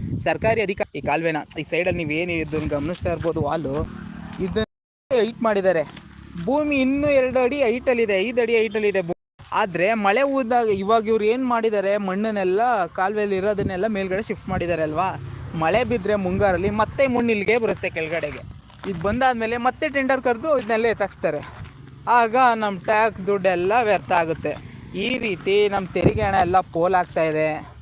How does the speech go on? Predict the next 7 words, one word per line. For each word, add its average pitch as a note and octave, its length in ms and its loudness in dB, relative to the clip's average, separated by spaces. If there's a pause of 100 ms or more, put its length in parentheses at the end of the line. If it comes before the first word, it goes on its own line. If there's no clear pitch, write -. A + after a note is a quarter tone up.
(360)
ನಮ್ಮ D3 220 -4
ದೇಶ F3 280 0 (160)
ಅಭಿವೃದ್ಧಿ E3+ 400 -2
ಆಗಕ್ಕೆ D#3+ 360 -2
ಆಗ್ತಾ D3 340 -4
ಇಲ್ಲ. C#3+ 220 -2 (840)
ಅಧಿಕಾರಿಗಳು, E3 840 2